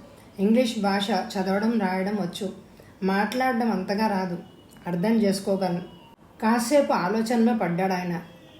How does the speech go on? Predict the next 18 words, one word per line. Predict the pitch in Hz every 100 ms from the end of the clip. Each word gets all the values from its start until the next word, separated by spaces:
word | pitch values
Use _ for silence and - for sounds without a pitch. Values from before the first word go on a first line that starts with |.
| - - - - - - 190
ఇక్కడే | 190 262 311
కొత్తగా | 302 208 247 240
ఒక | 254 226 214
ఆసుపత్రి | 175 190 - 220 240
పెట్టారు. | 196 180 196 180 180 - - - - - - -
అక్కడ | 196 208 190
డాక్టర్ | 180 180 180 226
ఒక | 226 185
ఆయన | 190
నా | 226 208
ఫ్రెండ్. | 190 175 175 180 - - - -
అక్కడ | 175 220
మీరు? | 214 208 202 196 196 - - - - - - - 196
నర్సింగ్ | 202 - 311 294
నాకేం | 240 226 226 208
రాదండి. | 196 202 233 208 202 202 - - - - -
నర్సుగా | 180 175 - 240
కాదు, | 240 233 226 220